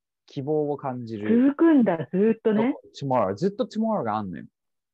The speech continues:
Speaker 1: だから、
Speaker 2: うわ、素敵だなー。
Speaker 1: それが、そうそうそう、素敵だなーって、「わあ、すげえ」みたいな。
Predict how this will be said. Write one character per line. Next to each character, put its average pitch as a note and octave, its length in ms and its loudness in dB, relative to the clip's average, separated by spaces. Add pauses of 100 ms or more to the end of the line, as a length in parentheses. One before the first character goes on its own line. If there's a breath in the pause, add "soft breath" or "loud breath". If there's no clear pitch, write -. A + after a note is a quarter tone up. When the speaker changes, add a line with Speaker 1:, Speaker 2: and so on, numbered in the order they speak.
(840)
Speaker 1:
だ D3+ 120 -10
か C#3 120 -4
ら、 A2+ 100 -2
Speaker 2:
う G2 40 2
わ、 F2+ 360 -2
素 - 60 -12
敵 C4 100 -6
だ C#4 160 0
な C#4 680 0
ー。 - 20 0
Speaker 1:
そ C4+ 60 2
れ A3 160 2
が、 A#3 240 0
そ G#3 200 -2
う F#3 40 0
そ F#3 140 -4
う E3 60 -4
そ D#3 160 0
う、 A#2+ 40 0
素 - 120 -18
敵 F#3+ 200 -6
だ G3 80 -2
な F#3+ 220 -2
ー - 20 -6
っ F3+ 120 -12
て、 A#2 80 -2
「わ E3 140 4
あ、 E3 40 -2
す E3 140 -12
げ F#3+ 160 -2
え」 C3 60 -2
み G2 120 -8
た E2+ 100 -6
い D#2+ 40 -10
な。 A#1+ 120 -14